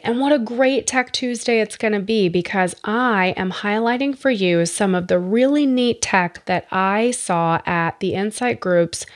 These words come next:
Customer Service Summit that was held June seventh and the eighth at the Hilton San Diego Mission Valley. And I can only fit a few of them in a twenty-minute podcast, but let me tell you,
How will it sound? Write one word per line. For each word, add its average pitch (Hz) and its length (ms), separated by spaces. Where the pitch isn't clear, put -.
Customer 233 540
Service 175 420
Summit 165 340
that 147 120
was 175 160
held 170 300
June 190 280
seventh 202 460
and 202 200
the 214 160
eighth 170 360
at 170 180
the 180 120
Hilton 208 500
San 196 280
Diego 180 360
Mission 170 420
Valley. 147 540
And 196 380
I 202 80
can 202 220
only 269 340
fit 208 320
a 175 80
few 240 340
of 185 180
them 160 280
in 175 160
a 175 80
twenty-minute 185 640
podcast, 175 880
but 208 180
let 247 140
me 339 160
tell 185 340
you, 139 340